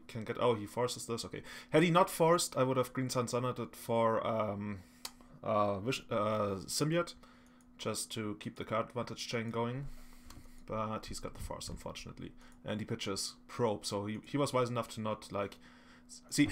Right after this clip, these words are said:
if I see him pitch Probe, I think that he's very, like, light on blue cards, so he might not have Daze, even though, like, that's not a given, but, yeah. It probably doesn't really matter here and doesn't really come up, but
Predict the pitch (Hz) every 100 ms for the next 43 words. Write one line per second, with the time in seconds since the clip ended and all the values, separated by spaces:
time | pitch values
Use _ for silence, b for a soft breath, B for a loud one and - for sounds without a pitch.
0 | B - 143 156 - 202 202 190 180 165
1 | 165 160 - - 127 151 - - - 135
2 | 156 165 143 123 123 - 110 120 120 117
3 | 95 - 110 104 - - - - 120 117
4 | 113 120 120 104 113 120 - 135 139 -
5 | - 117 110 107 110 107 104 101 - -
6 | 113 110 139 - - B B B B 123
7 | 117 120 117 104 104 85 - - - 113
8 | 104 107 120 123 110 - - - - B
9 | B B B B B - 85 - - B
10 | B B B B 127 - 185 190 139 123
11 | 127 117 107 104 104 113 120 113 123 120
12 | 110 - 107 104 101 104 98 98 120 -
13 | - 104 107 104 - -